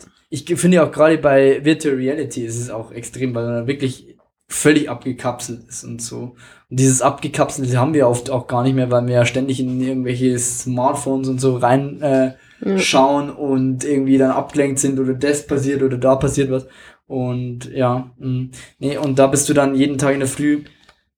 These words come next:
Speaker 1: eben hundert Prozent fokussiert.
Speaker 2: Ja, auf
Speaker 1: Okay,
Speaker 2: jeden
Speaker 1: gut.
Speaker 2: Fall.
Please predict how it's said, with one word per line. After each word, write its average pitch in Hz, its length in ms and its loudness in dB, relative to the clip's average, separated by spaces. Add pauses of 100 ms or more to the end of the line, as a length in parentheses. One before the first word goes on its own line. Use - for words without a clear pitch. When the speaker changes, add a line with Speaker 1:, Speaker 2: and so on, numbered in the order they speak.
(120)
Speaker 1:
eben 135 720 0
hundert 143 220 0
Prozent 127 360 -2
fokussiert. 123 600 -8 (520)
Speaker 2:
Ja, 208 160 4 (480)
auf 190 140 -2
Speaker 1:
Okay, 165 100 -4
Speaker 2:
jeden 175 140 0
Speaker 1:
gut. 208 100 -4
Speaker 2:
Fall. 240 160 -4